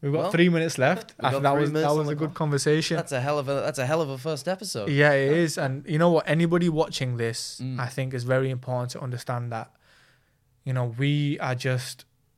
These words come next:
Speaker 1: we're normal people, and all we're doing is really just trying to build the best foundations to,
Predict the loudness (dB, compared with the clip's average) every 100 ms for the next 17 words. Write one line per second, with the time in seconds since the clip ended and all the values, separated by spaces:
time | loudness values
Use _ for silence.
0 | _ _ -10 -6 -2 -2 -2 -4 -6 -8
1 | -6 -8 -8 -10 _ _ _ _ _ -2
2 | 0 0 -4 -6 -4 -2 0 0 0 -2
3 | -2 -4 -6 -6 -6 -6 -6 -8 -10 -8
4 | -6 -6 -6 -10 -16 _ _ _ _ -14
5 | -6 -6 -4 -6 -10 -8 -2 -2 0 -4
6 | -8 -12 -6 -6 -6 -4 -4 -4 -6 -6
7 | -8 -10 -10 -14 _ _ _ _ _ _
8 | _ -6 -4 -2 -2 -6